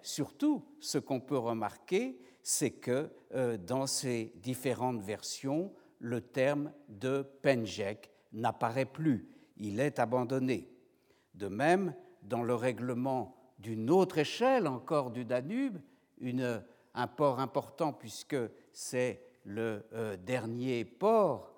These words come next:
euh, sur le fleuve, euh, que peuvent atteindre les bateaux, euh, qui viennent de la mer Noire, je veux parler du port de Braila,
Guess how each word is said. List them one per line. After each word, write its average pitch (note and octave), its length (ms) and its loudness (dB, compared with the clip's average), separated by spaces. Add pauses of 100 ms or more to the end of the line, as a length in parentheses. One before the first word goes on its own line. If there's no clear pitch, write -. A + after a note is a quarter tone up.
(320)
euh, A2 280 -2
sur G2+ 300 -6
le G#2+ 120 -2
fleuve, E3 600 0 (400)
euh, G#2+ 600 -4 (200)
que B2 80 -2
peuvent B2+ 420 0
atteindre A#2 580 0 (260)
les A2+ 520 -4
bateaux, A#2+ 640 2 (220)
euh, A2+ 180 2
qui A#2+ 220 -6
viennent A2 420 0
de G#2+ 100 -4
la G2+ 140 -2
mer G#2+ 240 -4
Noire, F#3+ 560 0 (220)
je A2+ 180 -8
veux A2+ 220 -2
parler A#2 680 -2 (160)
du G#2 200 -8
port A2 520 0 (140)
de A2+ 160 0
Braila, G#2 800 -2